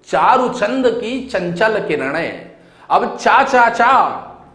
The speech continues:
आया, repeat हुआ, तो बड़ा अच्छा लगा सुन के कि इसमें तो बहुत बढ़िया भाव निकल रहा है। भले ही हम अर्थ उस दौरान ना समझ पाए, हम यहाँ सिर्फ वर्ण, यहाँ वर्ण की आवृत्ति है, वर्ण हमने सुना कई बार आ रहा है, बस आप मंत्रमुग्ध हो जाएंगे।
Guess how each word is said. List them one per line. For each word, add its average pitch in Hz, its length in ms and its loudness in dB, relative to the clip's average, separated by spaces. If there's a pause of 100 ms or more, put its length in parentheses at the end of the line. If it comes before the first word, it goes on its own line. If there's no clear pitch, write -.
आया, 233 320 4
repeat 196 360 -2
हुआ, 220 300 4
तो - 280 -6
बड़ा 190 180 4
अच्छा 202 380 2
लगा 165 240 2
सुन 151 200 -4
के 135 280 -4
कि 151 480 -8
इसमें 175 360 -4
तो 233 240 6 (260)
बहुत 156 260 2
बढ़िया 202 360 0
भाव 175 300 2
निकल 156 280 -2
रहा 127 300 0
है। 90 160 -10 (280)
भले 247 340 2
ही 277 180 0
हम 247 180 0
अर्थ 247 260 2
उस 214 240 2
दौरान 202 340 4
ना 208 100 2
समझ 180 300 -2
पाए, 127 320 -8 (420)
हम 220 160 0
यहाँ 233 380 0
सिर्फ 262 200 2
वर्ण, 220 440 2 (280)
यहाँ 190 260 2
वर्ण 269 300 4
की 277 100 0
आवृत्ति 175 460 2
है, 107 100 -8 (120)
वर्ण 233 200 4
हमने 226 300 -2
सुना 226 560 0 (120)
कई 233 200 2
बार 226 220 4
आ 220 140 8
रहा 226 180 2
है, 247 120 0
बस 208 200 0
आप 202 280 -2
मंत्रमुग्ध 185 580 -4
हो 151 140 2
जाएंगे। 101 440 -8